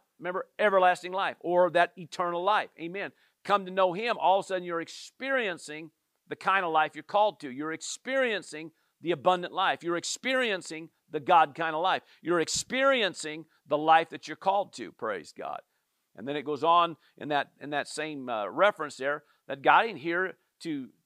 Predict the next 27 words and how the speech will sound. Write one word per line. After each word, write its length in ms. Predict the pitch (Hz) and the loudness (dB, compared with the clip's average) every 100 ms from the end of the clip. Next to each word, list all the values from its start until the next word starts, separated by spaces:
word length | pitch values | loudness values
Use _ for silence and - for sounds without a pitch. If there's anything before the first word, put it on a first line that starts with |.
| _ | _
take 260 | 170 214 160 | -2 -2 2
life, 320 | 143 139 190 | 4 4 2
to 80 | 151 | -8
destroy 500 | 123 - - 180 226 | -16 -14 -2 2 4
life. 320 | 156 135 175 | 4 2 2
He's 160 | 156 165 | -4 -4
not 200 | 175 147 | -2 -2
here 240 | 156 175 165 | -4 -8 -8
to 220 | 156 135 | -10 -10
ruin 440 | 127 165 226 214 | -6 -4 -2 -2
lives. 340 | 139 123 147 156 | 0 0 -2 -4
He's 160 | 147 | -12
here 300 | 165 175 180 _ _ _ | -6 -6 -6 _ _ _
to 360 | 185 185 185 - _ | -10 -8 -8 -12 _
help 400 | - 208 240 - | -6 0 0 -2
you, 100 | 127 - | -14 -12
to, 280 | 185 180 - _ _ | -12 -14 -16 _ _
amen, 400 | 160 185 214 170 131 | -10 -8 -6 -6 -8
to 260 | 185 180 - _ | -14 -14 -20 _
help 400 | _ - 247 240 | _ 2 2 2
your 160 | 170 147 | 0 2
life, 240 | 143 117 - _ - | 2 0 -4 _ -10
to 240 | 202 196 | -8 -8
empower 560 | 190 208 - 220 247 208 | -6 -8 2 8 8 6
your 220 | 165 143 | 2 0
life, 260 | 135 113 101 - | 0 0 -4 -12
to 240 | 196 | -12